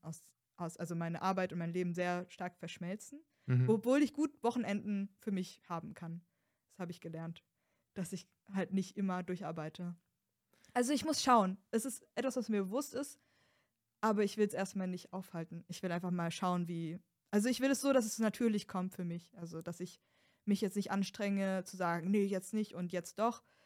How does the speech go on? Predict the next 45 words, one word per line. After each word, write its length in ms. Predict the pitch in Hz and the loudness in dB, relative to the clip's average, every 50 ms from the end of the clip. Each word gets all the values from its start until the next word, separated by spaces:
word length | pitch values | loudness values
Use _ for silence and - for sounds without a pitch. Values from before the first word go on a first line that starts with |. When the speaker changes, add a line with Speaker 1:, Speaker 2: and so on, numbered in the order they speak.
| _ _ | _ _
Speaker 1:
Ich 160 | - 202 - | -4 0 0
habe 160 | 226 208 190 | 2 2 2
auch 80 | 208 - | 0 2
viele 240 | - 247 220 214 196 | 2 4 4 4 4
Durststrecken, 460 | 220 214 208 - - 214 202 208 196 | 4 2 2 2 -2 -4 -4 -2 -2
wo 60 | 196 | -2
ich 100 | 185 208 | -2 -2
nicht 120 | 190 180 - | -4 -4 -2
weiß, 180 | 170 180 185 | -4 -2 -4
was 100 | 190 180 | -4 -8
ich 80 | 185 160 | -6 -4
machen 240 | 175 165 175 202 208 | -4 -2 -2 -2 0
soll. 140 | 208 202 190 | 0 -2 -2
Das 120 | 185 - | -2 -4
heißt, 120 | 180 170 | -6 -6
ich 80 | 175 - | -6 -8
bin 80 | - 180 | -6 -6
dann 120 | 170 175 | -6 -6
zwei 160 | - - 175 175 | -4 -4 -4 -2
Tage 300 | - 180 180 175 175 170 | -2 -2 -2 -2 -2 -4
und 160 | 170 175 175 | -6 -6 -8
hab 160 | 175 165 - | -10 -8 -6
nichts 240 | 170 165 - - - | -8 -8 -8 -8 -6
gemacht, 360 | 196 190 196 220 220 - - _ _ _ _ _ - | -4 -2 -2 -2 -4 -8 -14 _ _ _ _ _ -4
Speaker 2:
Mhm. 160 | 117 110 101 | -4 -2 0
Speaker 1:
weil 140 | 170 170 170 | 0 0 0
natürlich 480 | 170 170 - - 190 180 175 175 - _ _ _ _ _ _ | -2 -4 -6 -4 -4 -4 -4 -4 -8 _ _ _ _ _ _
ist 120 | - - - | -12 -8 -4
man 100 | 180 180 | -4 -4
nicht 120 | 180 190 | -2 -2
immer 180 | 180 180 180 185 | -2 -2 -2 -4
kreativ. 680 | - - 196 190 190 190 - - 226 240 226 - _ _ _ _ _ _ _ _ _ _ _ _ _ | -6 -6 -6 -6 -6 -6 -6 -4 -4 -4 -4 -8 _ _ _ _ _ _ _ _ _ _ _ _ _
Das 180 | 196 175 - | -8 -4 0
heißt, 360 | 202 180 180 180 - - - _ _ | 2 2 2 2 -2 -6 -14 _ _
ich 160 | 202 - - | -6 -2 0
nehme 160 | 196 190 190 | 2 2 4
dann 140 | 190 180 185 | 4 2 2
diese 240 | 165 196 180 - 190 | 2 2 0 0 -2
Pausen 420 | 190 - 170 180 180 170 165 175 | -2 -2 0 0 0 0 -2 -4
eher, 360 | - 180 185 185 190 190 196 | -2 0 0 2 2 0 -2
statt 240 | 190 - 180 170 - | -4 -4 -6 -4 -2
mich 140 | 180 165 - | -4 -4 -2
dann 140 | 175 175 170 | -2 -4 -2
zu 120 | - 185 | -2 -4
zwingen, 480 | - - - 240 233 226 220 214 214 | -4 4 6 8 10 10 8 8 4